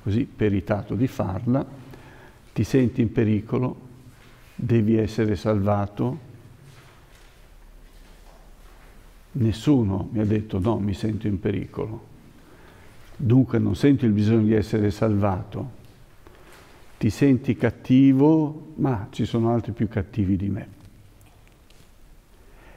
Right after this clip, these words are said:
Non sono poi così male. Siamo molto propensi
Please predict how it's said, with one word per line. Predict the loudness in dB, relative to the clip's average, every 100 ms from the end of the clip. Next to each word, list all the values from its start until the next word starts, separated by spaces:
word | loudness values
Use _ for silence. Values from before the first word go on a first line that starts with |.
| -20 -20 -6
Non | 2 2 2
sono | 2 2 2
poi | 0 -2 -2
così | -2 0 2
male. | 2 0 -2 -4 -8 -16 -20 -20 -20 -20 -20 -20 -20 -20 -20 -20 -20 _ _ -20 _ -20 -20 _ -20 -2
Siamo | 4 6 6 4 0 -12 -16 -2
molto | 0 2 0
propensi | 2 2 4 4 6 4 2 2 2 0